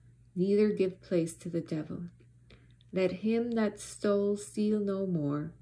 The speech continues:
but rather let him labor, working with his hands the thing which is good, that he may have to give to him that needeth.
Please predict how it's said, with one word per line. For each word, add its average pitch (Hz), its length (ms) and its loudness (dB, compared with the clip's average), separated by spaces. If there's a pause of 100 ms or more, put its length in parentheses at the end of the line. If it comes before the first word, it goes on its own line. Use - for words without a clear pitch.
(340)
but - 160 -6
rather 180 420 4
let 180 220 4
him 175 300 6
labor, 180 640 2
working 190 480 0
with 214 160 0
his 214 180 -2
hands 156 460 -2
the - 160 -4
thing 180 440 0
which 170 220 0
is 165 220 -4
good, 160 480 -4 (1000)
that 175 160 0
he 196 180 0
may 185 240 4
have 180 320 0 (480)
to - 100 -2
give 147 600 0 (480)
to 175 160 -4
him 160 400 -2
that - 180 -4
needeth. 156 640 -6